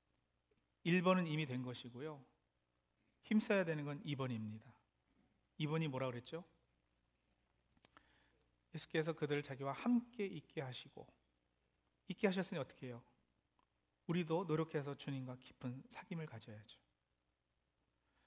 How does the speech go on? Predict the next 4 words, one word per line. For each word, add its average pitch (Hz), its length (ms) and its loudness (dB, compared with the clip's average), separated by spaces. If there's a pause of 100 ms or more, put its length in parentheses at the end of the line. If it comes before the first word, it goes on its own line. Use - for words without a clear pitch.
(1000)
그러면 160 300 4
여러분, 156 440 -2
삼 262 300 4
번은 143 380 6